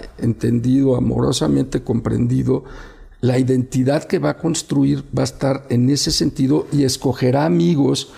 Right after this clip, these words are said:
y gente que lo rodee, que van a estar en el mismo canal. Y eso se ve clarísimo y es importantísimo, porque la vida, cuando hay alguien que, si tú naciste en una colonia donde está el narcotráfico, donde la cosa está muy pesada y todo el mundo es violento,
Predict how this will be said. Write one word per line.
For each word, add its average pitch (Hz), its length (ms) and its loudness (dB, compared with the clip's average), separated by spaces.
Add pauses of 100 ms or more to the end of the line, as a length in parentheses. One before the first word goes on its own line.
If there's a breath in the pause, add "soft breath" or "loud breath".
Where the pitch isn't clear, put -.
(280 loud breath)
y 123 80 0
gente 139 560 0
que 123 160 -2
lo 120 180 2
rodee, 120 480 0 (220 loud breath)
que 113 100 -2
van 131 200 0
a - 20 2
estar 151 320 0
en 131 140 2
el 113 80 0
mismo 113 340 -2
canal. - 360 -4 (280 loud breath)
Y 160 100 2
eso 202 220 0
se 165 140 0
ve 156 220 2
clarísimo 139 640 0
y 131 80 2
es 147 140 0
importantísimo, 127 1040 -2
porque 123 400 -2 (680 loud breath)
la 147 160 2
vida, 190 280 2
cuando 147 400 0
hay 180 140 2
alguien 180 300 0
que, - 380 0
si - 180 -4
tú 170 140 -2
naciste 156 600 0
en 123 160 2
una 139 220 2
colonia 127 580 0
donde - 240 -2
está - 180 -4
el 131 120 2
narcotráfico, 123 800 -4
donde 73 240 -4
la 120 80 -4
cosa 127 260 -2
está 127 220 -4
muy 127 160 2
pesada 127 460 -2
y - 20 -2
todo 120 200 0
el 131 60 4
mundo 131 200 2
es 120 100 -2
violento, 120 580 0